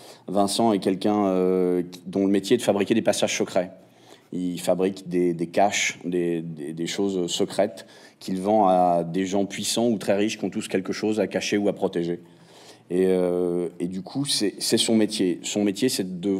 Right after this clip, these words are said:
fabriquer de véritables petits chefs-d'œuvre d'ingéniosité, euh, et que ça ne se sache jamais. C'est-à-dire, c'est pas quelqu'un qui peut être fier de ce qu'il fait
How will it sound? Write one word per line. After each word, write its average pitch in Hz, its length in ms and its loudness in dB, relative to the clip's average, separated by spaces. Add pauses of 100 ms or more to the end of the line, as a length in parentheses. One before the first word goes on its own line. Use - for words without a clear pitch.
(120)
fabriquer 104 480 2
de 110 120 0
véritables 104 480 2
petits - 260 -4
chefs-d'œuvre 107 420 2
d'ingéniosité, 101 880 0 (540)
euh, 92 460 2
et 92 80 -4
que - 60 -10
ça 107 120 4
ne 107 40 2
se 107 120 -2
sache 107 280 0
jamais. 117 340 0 (100)
C'est-à-dire, 92 260 -6
c'est - 100 -10
pas 107 100 -2
quelqu'un 101 240 0
qui 101 100 -4
peut 101 120 0
être 87 100 -2
fier 107 360 2
de 95 100 -4
ce 90 100 -8
qu'il - 140 -10
fait 107 280 0